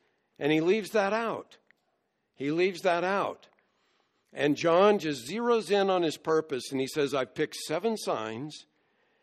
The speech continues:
and the eighth being the resurrection of Jesus, and I've written these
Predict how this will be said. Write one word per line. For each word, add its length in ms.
and 280
the 180
eighth 260
being 200
the 80
resurrection 760
of 100
Jesus, 560
and 160
I've 240
written 680
these 560